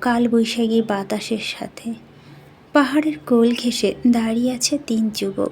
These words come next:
দুজন দাঁড়িয়ে রইল, আবহাওয়া ভালো নয়, আর একজন তার হাতে ফোন। সেই হাত উঁচিয়ে সেটাকে এদিক সেদিক ঘুরিয়ে নেটওয়ার্ক সিগন্যাল দেখছে। তীক্ষ্ণ দৃষ্টিতে তার বিরক্তির ছাপ। "কিরে,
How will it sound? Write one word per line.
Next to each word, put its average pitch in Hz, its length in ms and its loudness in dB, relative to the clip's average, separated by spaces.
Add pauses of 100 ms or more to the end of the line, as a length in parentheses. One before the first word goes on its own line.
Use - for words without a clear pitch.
(200)
দুজন 233 460 4
দাঁড়িয়ে 220 480 2
রইল, 233 260 2 (520)
আবহাওয়া 240 440 0
ভালো 208 340 -4
নয়, 202 180 -2 (140)
আর 254 200 4
একজন 208 440 2 (120)
তার 233 200 2
হাতে 208 300 -4
ফোন। 202 340 -2 (440)
সেই 285 280 6
হাত 208 520 0
উঁচিয়ে 254 500 4
সেটাকে 262 560 4 (260)
এদিক 233 340 4
সেদিক 233 340 0 (180)
ঘুরিয়ে 262 240 6
নেটওয়ার্ক 226 520 2 (500)
সিগন্যাল 285 560 6
দেখছে। - 480 -2 (720)
তীক্ষ্ণ 277 320 8
দৃষ্টিতে 240 580 0
তার 214 240 -2 (140)
বিরক্তির 247 680 0
ছাপ। 202 280 -4 (580)
"কিরে, 240 300 4